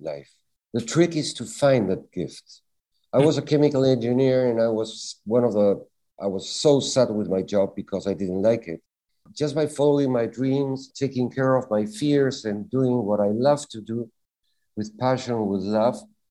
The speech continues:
the rest came by consequence. So always listen to the voice of your heart,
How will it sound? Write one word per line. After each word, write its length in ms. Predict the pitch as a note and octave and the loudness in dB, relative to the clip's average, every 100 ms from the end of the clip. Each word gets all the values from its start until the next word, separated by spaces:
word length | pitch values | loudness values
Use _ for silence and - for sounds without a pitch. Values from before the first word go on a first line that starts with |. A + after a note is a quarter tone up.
| _ - | _ -6
the 100 | A2+ | -2
rest 280 | C3+ C3+ - | -2 -2 -6
came 220 | D3 C3 | -4 -2
by 80 | B2 | -2
consequence. 800 | C#3+ C#3+ - E2+ C#2+ C3+ - _ _ _ _ _ | -2 -4 -4 -14 -16 -18 -20 _ _ _ _ _
So 760 | - B2 A#2 A2+ A2+ A2+ A2+ - - _ _ _ | -6 0 2 4 4 2 -2 -10 -20 _ _ _
always 640 | E3+ F#3 E3+ E3+ E3 - - G#2+ | 2 4 4 4 2 -6 -14 -4
listen 500 | B2 C#3+ - C#3 C3 | 0 0 0 -4 -4
to 100 | B2 | -8
the 140 | A#2+ | -6
voice 260 | G#2 A#2 A2+ | -2 -4 -6
of 120 | G#2 | -10
your 140 | G2+ G2 | -12 -8
heart, 300 | G2 F#2+ | -6 -6